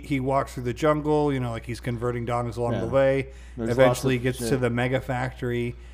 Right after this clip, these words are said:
Speaker 1: and then he does this, like, Metal Gear Solid, uh, kind of assassin type sneak in where he, like, kills a couple dogs.
Speaker 2: Yeah.
Speaker 1: Um,
Speaker 2: And when he gets to his position, he tells the other dogs he's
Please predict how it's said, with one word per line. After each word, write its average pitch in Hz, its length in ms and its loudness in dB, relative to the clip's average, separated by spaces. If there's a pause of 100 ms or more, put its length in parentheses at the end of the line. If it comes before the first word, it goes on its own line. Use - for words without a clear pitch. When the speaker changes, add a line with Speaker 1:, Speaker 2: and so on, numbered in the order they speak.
(220)
Speaker 1:
and 127 140 0
then 135 100 2
he 135 80 0
does 127 240 -2
this, 123 200 -6
like, 117 120 -6
Metal 135 320 2
Gear 127 220 0
Solid, 120 840 0 (100)
uh, 107 540 -2 (460)
kind 127 180 0
of 120 80 -4
assassin 120 640 -4
type 120 280 -6
sneak 123 340 -6
in 123 180 -2
where 113 160 -6
he, 113 80 -8
like, 104 360 -12
kills 127 260 -2
a 123 40 -8
couple 117 240 -6
dogs. 110 680 -4 (300)
Speaker 2:
Yeah. 90 320 -4
Speaker 1:
Um, 110 560 -6 (220)
Speaker 2:
And 151 120 0
when 180 100 4
he 175 80 2
gets 170 240 0
to 165 120 0
his 151 140 0
position, 131 720 -4 (300)
he 131 260 -4 (240)
tells 131 300 0
the 123 120 0
other 123 140 2
dogs 120 280 0
he's 117 180 -6